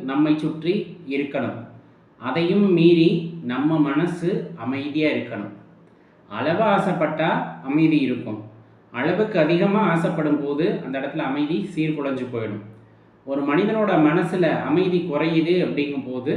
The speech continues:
அவனுக்கு நிறைய வேட்கை இருக்கும், நிறைய தேடுதல் இருக்கும். தேடுதல்னா பணம் சம்பந்தமா, ஆனா ஆழ்மனது சம்பந்தமா எந்த தேடுதலும் அங்க இருக்காது. அப்ப அந்த வாழ்க்கை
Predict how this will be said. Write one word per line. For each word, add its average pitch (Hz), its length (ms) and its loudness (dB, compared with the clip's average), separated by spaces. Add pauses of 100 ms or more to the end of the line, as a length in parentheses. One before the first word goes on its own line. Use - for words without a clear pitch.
(360)
அவனுக்கு 170 280 0 (120)
நிறைய 226 260 2
வேட்கை 214 440 0
இருக்கும், - 320 -2 (1300)
நிறைய 190 300 0 (120)
தேடுதல் 214 400 2
இருக்கும். 156 300 -2 (100)
தேடுதல்னா 190 460 0 (140)
பணம் 202 300 2
சம்பந்தமா, 175 440 2 (360)
ஆனா 180 160 2 (840)
ஆழ்மனது 202 640 0
சம்பந்தமா 170 420 2 (140)
எந்த 156 140 4 (120)
தேடுதலும் 170 360 2
அங்க 139 200 2
இருக்காது. 135 360 -2 (400)
அப்ப 117 160 -12
அந்த 127 120 -4 (100)
வாழ்க்கை 170 340 -2